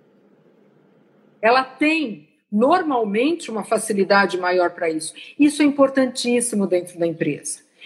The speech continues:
Então, é, é, você vê, a gente já tem muitos e muitos livros escritos no sentido de, de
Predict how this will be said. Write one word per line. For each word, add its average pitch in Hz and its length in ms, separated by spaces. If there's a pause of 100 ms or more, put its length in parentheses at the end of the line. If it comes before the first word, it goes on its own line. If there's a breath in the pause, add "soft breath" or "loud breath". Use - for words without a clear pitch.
(160 loud breath)
Então, 254 520 (180 loud breath)
é, 202 460
é, 208 40
você 240 340
vê, 226 380
a 214 120
gente 240 320
já 240 120
tem 247 340 (520)
muitos 285 560
e 233 60
muitos 226 480
livros 214 800 (280 loud breath)
escritos 240 920
no 226 200
sentido 240 680
de, 202 840 (920)
de 220 140